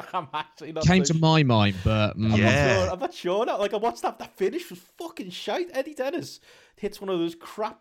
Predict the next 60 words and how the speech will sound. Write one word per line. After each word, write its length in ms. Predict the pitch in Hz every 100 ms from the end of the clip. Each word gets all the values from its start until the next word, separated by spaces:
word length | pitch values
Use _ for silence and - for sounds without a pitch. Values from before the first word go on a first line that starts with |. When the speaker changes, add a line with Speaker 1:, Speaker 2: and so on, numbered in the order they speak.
| 208
Speaker 1:
W 260 | 190 190 180
W 300 | 175 175 160
E 220 | 160 147
chair 340 | - 151 147
shots 360 | 156 202 - -
to 80 | -
the 80 | 127
back. 420 | 160 139 - _ _ _ _ _
No, 100 | 190
it's 100 | 185
not 80 | 233
even 160 | 196
Eddie 160 | 160 131
Dennis. 300 | 135 143 -
It's 100 | 160
Mark 200 | 151 147
Andrews. 260 | 131 143 147
He 40 |
hits 140 | 139
the 80 | -
crap 260 | - 151 -
W 120 | 139
W 180 | 123 127
E 20 |
style 260 | 123 123 123
chair 240 | 120 117
shots 200 | 131 -
to 60 | -
the 60 | 110
back. 240 | 180 - _ _ - - -
And 120 | 165
then 120 | 185
they 60 | 185
Speaker 3:
Yep. 80 | 208
Speaker 1:
put, 200 | 233 180
they 80 | 208
put 240 | 294 466 - _ _ _ _ -
David 280 | 196 180 180
Starr's 400 | 185 175 165 143
neck 220 | 151 170
in 80 | 156
a, 120 | 151
in 160 | 147 143
a 40 |
vice 320 | 127 147 165
with 120 | 254
the 60 | 196
chair. 420 | 185 202 269 254 - _ -
And 100 | 196
like 80 | 233
you 60 |
say, 180 | - 240
he 60 | 359
just 140 | 330
stands 280 | - 202 214
on 100 | 339
him 80 | 349 - -
and 100 | 185
pins 260 | 202 208
him. 100 | 370